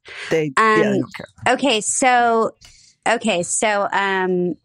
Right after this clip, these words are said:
Speaker 2: so not enough hours in the day. That's your big news, and I'm assuming
Speaker 1: That's it.
Speaker 2: that's bathroom related.
Speaker 1: Bathroom, just some house stuff. Because once you do one thing, then you're like, "Oh, wait a minute, now there's this, and now there's that."
Speaker 2: Oh,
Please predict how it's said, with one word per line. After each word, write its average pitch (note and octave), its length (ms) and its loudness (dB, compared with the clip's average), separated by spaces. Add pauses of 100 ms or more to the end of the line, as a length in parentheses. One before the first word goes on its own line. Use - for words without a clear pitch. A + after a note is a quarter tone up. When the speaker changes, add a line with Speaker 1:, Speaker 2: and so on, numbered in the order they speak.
(520)
Speaker 2:
so G3+ 220 0
not F3+ 300 2 (160)
enough F#3 260 0
hours E3 320 -2
in D#3+ 80 0
the D#3+ 80 -4
day. D3+ 300 -2
That's D#3+ 220 -4
your E3 100 -4
big E3 160 -4
news, C#3 500 -4 (100)
and D3+ 420 -4
I'm F#3 120 0
assuming E3+ 360 0
Speaker 1:
That's E3 300 -2
it. - 40 -20
Speaker 2:
that's - 40 -
bathroom E3 440 -2
related. D3 500 -2 (960)
Speaker 1:
Bathroom, G3+ 360 -2
just E3+ 220 -4 (200)
some - 180 -6
house C#3+ 240 -4
stuff. C3+ 260 -4 (120)
Because F3 280 -4
once F3 200 -4
you G3+ 60 -4
do E3 140 0
one D3 220 -2
thing, E3+ 260 -2
then D3+ 140 -2
you're D3 100 0
like, C#3+ 160 -4
"Oh, D#3 100 0
wait D#3+ 180 0
a D3+ 40 -4
minute, C#3 240 -4
now C3+ 180 -4
there's B2 220 -6
this, - 480 -4 (140)
and D3+ 100 -4
now C3 160 -4
there's G#2+ 180 -10
that." E3+ 400 -2
Speaker 2:
Oh, D#3 200 -6